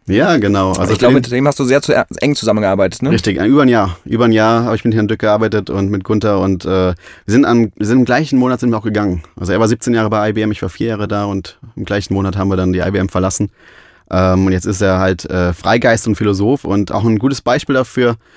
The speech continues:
Speaker 1: vielleicht, dass, äh, man nicht immer die geile Show auf der Bühne zeigen muss, um trotzdem wichtige Sachen, äh, voranzustoßen und voranzubringen.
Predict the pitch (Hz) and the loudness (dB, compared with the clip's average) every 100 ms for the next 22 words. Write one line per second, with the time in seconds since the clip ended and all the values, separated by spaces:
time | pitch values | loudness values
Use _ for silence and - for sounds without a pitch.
0 | - _ - 110 110 - 107 - 107 107 | -20 _ -2 2 2 0 -4 -2 0 2
1 | 113 113 123 120 110 104 85 104 98 104 | 4 4 4 4 4 2 0 -2 0 2
2 | 107 - 147 113 101 95 98 - 95 98 | 2 2 2 2 0 0 -2 -2 -2 -2
3 | 101 110 - _ _ _ - 101 98 95 | -2 -4 -8 _ _ _ -4 0 0 -2
4 | 98 104 98 95 101 98 92 95 98 95 | -2 0 0 0 -2 -2 -2 -2 -2 -2
5 | 92 85 98 101 101 - - - - 101 | -2 -2 -2 -2 -4 -6 -10 -14 -6 -4
6 | 95 95 90 90 92 87 98 85 90 92 | -2 -2 -2 -4 -6 -4 -6 -6 -6 -6